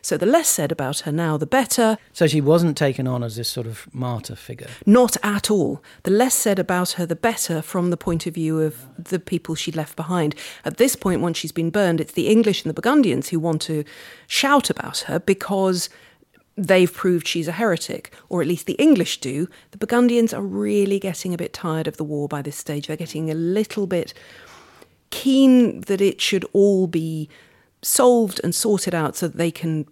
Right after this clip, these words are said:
Speaker 1: um, focus on their own interests, or at least the Duke of Burgundy is. So in fourteen thirty-five, just four years after Joan was burned,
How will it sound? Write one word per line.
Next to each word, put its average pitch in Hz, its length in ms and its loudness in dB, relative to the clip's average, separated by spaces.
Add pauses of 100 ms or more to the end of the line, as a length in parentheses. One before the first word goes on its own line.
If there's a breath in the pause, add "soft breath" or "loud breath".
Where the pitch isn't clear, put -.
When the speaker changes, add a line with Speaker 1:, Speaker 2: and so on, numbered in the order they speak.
Speaker 1:
um, 147 400 -4
focus - 580 0
on 160 240 -2
their 156 240 -4
own 180 420 4 (360 soft breath)
interests, - 420 -4
or 165 80 0
at - 60 0
least 156 160 -4
the 160 60 -4
Duke 208 200 0
of - 80 -18
Burgundy 151 380 -4
is. 147 160 -4 (200 loud breath)
So - 140 -4
in 170 80 0
fourteen 214 460 2
thirty-five, 175 640 -2
just 170 180 -4
four 247 400 2
years 175 520 0
after 160 340 -6
Joan 160 360 -2
was 147 120 -2
burned, 170 500 0